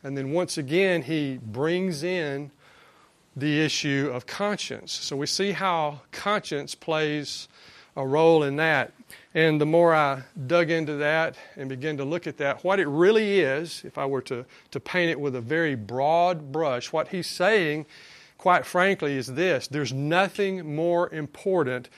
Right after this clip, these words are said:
than the gospel. There's nothing more important than that. And when there's a problem, when there's false teaching, such as was the case, uh, at Ephesus where he had left Timothy, uh, then it has to be addressed. So we're talking about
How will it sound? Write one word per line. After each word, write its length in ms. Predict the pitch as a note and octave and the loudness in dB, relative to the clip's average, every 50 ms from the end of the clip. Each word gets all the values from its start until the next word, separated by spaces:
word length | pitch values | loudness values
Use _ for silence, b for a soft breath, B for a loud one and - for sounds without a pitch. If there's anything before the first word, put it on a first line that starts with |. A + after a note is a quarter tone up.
| b b - | b b -12
than 340 | B2 A2+ C#3 C#3+ C#3+ C#3+ | -8 -6 -4 -4 -2 -2
the 80 | C#3 C#3 | -2 -2
gospel. 580 | C3+ C#3 B2+ A#2 G#2+ - - - - D#2+ - - _ _ _ _ _ b b b b b b | -2 -2 -2 -2 -4 -8 -12 -14 -16 -16 -16 -18 _ _ _ _ _ b b b b b b
There's 220 | - C#3 C3+ A2 B2+ | -6 -4 -4 -2 -2
nothing 600 | C3+ C#3+ D#3 E3 F3+ F3 - F#3+ F3 F3+ F3 D3+ | 0 2 2 2 2 2 0 -2 -2 -2 -4 -4
more 300 | D#3 D#3+ D#3 D#3+ D#3+ D3 | -4 -2 -2 -2 -2 -4
important 680 | C#3 C#3 - - - E3 D3+ C3+ A#2+ A#2 A#2 A#2 - _ - | -6 -10 -12 -12 -10 -8 -6 -6 -6 -8 -10 -14 -18 _ -14
than 160 | A#2+ B2+ B2 | -12 -10 -10
that. 480 | B2+ B2 A2 - - - - - - - _ b b b b b b b b b b b | -10 -10 -12 -12 -14 -16 -18 -20 -20 -20 _ b b b b b b b b b b b
And 100 | - B2+ | -14 -10
when 140 | C3+ C#3 C3+ | -8 -6 -6
there's 180 | C3+ C3 C3 A#2 | -6 -6 -6 -6
a 80 | C3 | -8
problem, 640 | - - - D3 D#3 E3+ E3+ E3+ F#3 F#3 F#3 F#3 E3+ | -6 -2 2 4 4 4 4 2 -2 -4 -4 -6 -8
when 180 | C3+ C#3 B2+ B2+ | -10 -10 -8 -8
there's 200 | B2 A#2+ A#2+ - | -8 -8 -8 -8
false 340 | - - C3 B2 F#2 - - | -6 -6 -6 -6 -6 -8 -10
teaching, 460 | - - E3 D#3+ D3+ - F3 F3+ E3+ | -4 -2 -2 -2 -2 -4 -6 -6 -4
such 320 | - - D3 C3 - - | -4 -6 -6 -6 -8 -10
as 200 | B2+ A#2+ - - B B B B B B B B | -12 -12 -12 -16 B B B B B B B B
was 280 | B2 B2+ C3 A#2+ - | -6 -6 -4 -4 -6
the 100 | - B2+ | -8 -10
case, 720 | A#2 - - D#3+ D3+ D#3 E3 E3 D3+ - - - - - - - - | -10 -4 0 2 4 4 4 2 0 -2 -6 -8 -10 -12 -10 -4 -2
uh, 260 | C3 C3 B2+ B2 B2 | 0 0 2 0 0
at 200 | - B2 A#2+ - | -2 -4 -6 -4
Ephesus 560 | C3 C#3 D3 - E3 - - F3 E3 - - | -4 -4 -4 -6 -8 -10 -8 -8 -8 -8 -8
where 120 | C#3 C3 B2 | -8 -8 -6
he 140 | B2+ C3+ | -6 -6
had 120 | C3 A#2+ A#2 | -8 -6 -6
left 200 | B2+ C3+ C3 - | -8 -8 -8 -6
Timothy, 500 | - D#3+ D3+ D#3 D3 - F3 D#3+ D#3+ D#3+ B B B B B B B B B - | -6 -6 -6 -6 -8 -8 -8 -8 -8 -10 B B B B B B B B B -10
uh, 360 | B2+ C3 C3 B2+ B2 A2+ - - | -10 -8 -8 -8 -10 -10 -12 -12
then 180 | C3+ B2+ D3+ D3+ | -10 -8 -6 -4
it 120 | E3 - | -4 -2
has 500 | - - - - E3+ F3+ F#3 E3+ - - | -2 -4 0 2 2 2 2 2 -2 -6
to 120 | - G3 E3+ | -6 -8 -2
be 220 | C#3 E3+ F3 F3 | 0 0 0 2
addressed. 580 | F3 E3+ D3 D3+ F#3+ G#3+ A3+ G3+ D#3+ - - - | 0 -2 -2 -4 -4 -4 -4 -4 -6 -8 -8 -10
So 80 | - | -8
we're 120 | C3+ C3+ C3+ | -6 -6 -8
talking 440 | - - E3+ D#3+ - - E3 D#3+ | -2 0 0 0 0 -2 -6 -6
about 440 | D#3+ D#3 D3 D3 D3 C#3+ C#3 - - | -6 -4 -2 0 0 0 0 -2 -6